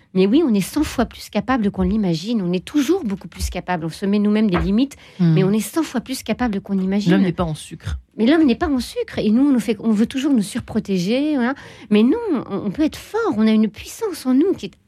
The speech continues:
Speaker 1: infinie. Et donc, en apprenant des preuves initiatiques, eh ben, on apprend à aventurer sa vie.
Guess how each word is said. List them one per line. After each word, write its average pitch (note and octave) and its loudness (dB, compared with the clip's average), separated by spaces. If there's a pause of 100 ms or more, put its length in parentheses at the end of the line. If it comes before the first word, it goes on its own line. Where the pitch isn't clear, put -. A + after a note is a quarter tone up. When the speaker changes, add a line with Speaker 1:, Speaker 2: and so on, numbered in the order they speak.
(120)
Speaker 1:
infinie. D#4+ 0 (720)
Et A3 2
donc, D#4 0
en A3+ 2
apprenant A3+ -2
des F#3 -2
preuves F#3+ -4
initiatiques, E3+ -2
eh A3+ 2
ben, B3 0 (280)
on A3+ 2
apprend B3 2
à A#3 4
aventurer G3+ 0
sa E3+ -4
vie. D#3+ -4